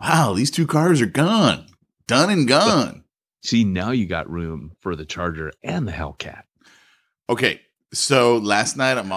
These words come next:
Speaker 1: I'm looking at cars again. I know I
Speaker 2: Sorry,
Speaker 1: just
Speaker 2: I
Speaker 1: bought
Speaker 2: got
Speaker 1: it.
Speaker 2: this started, everybody. Sorry about that.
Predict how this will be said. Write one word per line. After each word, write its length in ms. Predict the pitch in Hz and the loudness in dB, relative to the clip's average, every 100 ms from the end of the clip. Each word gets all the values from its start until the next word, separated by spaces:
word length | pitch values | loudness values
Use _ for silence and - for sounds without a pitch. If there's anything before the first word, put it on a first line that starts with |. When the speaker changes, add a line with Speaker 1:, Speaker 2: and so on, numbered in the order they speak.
| - | -6
Speaker 1:
I'm 200 | 107 107 | -4 0
looking 240 | 123 120 | 0 0
at 180 | 127 123 | -4 -2
cars 380 | 143 123 123 104 | 2 4 2 0
again. 200 | 95 98 | -6 -2
I 60 | 127 | 2
know 200 | 202 247 | 4 4
I 60 | |
Speaker 2:
Sorry, 40 | 226 | 4
Speaker 1:
just 120 | 185 | 2
Speaker 2:
I 40 | 202 | 2
Speaker 1:
bought 80 | 190 | 2
Speaker 2:
got 120 | 127 | 2
Speaker 1:
it. 20 | |
Speaker 2:
this 120 | 113 - | -2 -8
started, 400 | - 95 92 87 | -12 -12 -10 -8
everybody. 480 | 87 80 85 82 80 | -8 -10 -10 -8 -8
Sorry 240 | 92 87 | -8 -8
about 240 | 78 76 | -10 -14
that. 200 | 80 73 | -16 -16